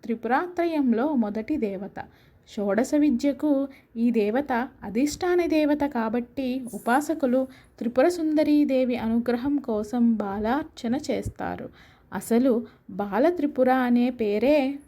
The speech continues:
పరమ పవిత్రమైన పేరు. ఈ తల్లి త్రిపుర సుందరీ దేవి, అయ్యవారు ఏమో త్రిపురాంతకుడు, ఆది దంపతులు,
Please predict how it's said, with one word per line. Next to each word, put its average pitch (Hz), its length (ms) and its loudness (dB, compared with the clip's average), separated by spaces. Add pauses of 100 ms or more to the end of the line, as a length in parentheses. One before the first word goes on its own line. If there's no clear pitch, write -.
(220)
పరమ 214 320 -2
పవిత్రమైన 208 920 -6
పేరు. 220 380 -6 (760)
ఈ 294 120 6
తల్లి 285 560 0 (300)
త్రిపుర 277 300 -2
సుందరీ 330 560 0
దేవి, 247 480 0 (420)
అయ్యవారు 311 540 0
ఏమో 254 420 2
త్రిపురాంతకుడు, 233 1000 0 (260)
ఆది 202 320 -4
దంపతులు, 233 600 0